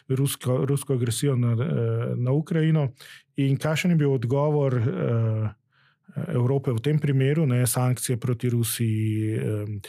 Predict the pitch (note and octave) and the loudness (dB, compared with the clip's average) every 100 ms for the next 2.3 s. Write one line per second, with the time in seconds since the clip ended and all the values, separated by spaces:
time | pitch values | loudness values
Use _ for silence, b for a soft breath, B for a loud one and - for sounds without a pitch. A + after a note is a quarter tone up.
0 | B B _ A2+ A2 A2+ G#2+ A2+ A2 A#2 | B B _ -2 0 0 -2 -6 -4 -2
1 | A2+ - A2 G#2 A#2 A2+ B2+ B2 A2+ A#2 | -2 -2 -4 -4 -8 -2 0 0 0 0
2 | A2+ A2+ | 0 0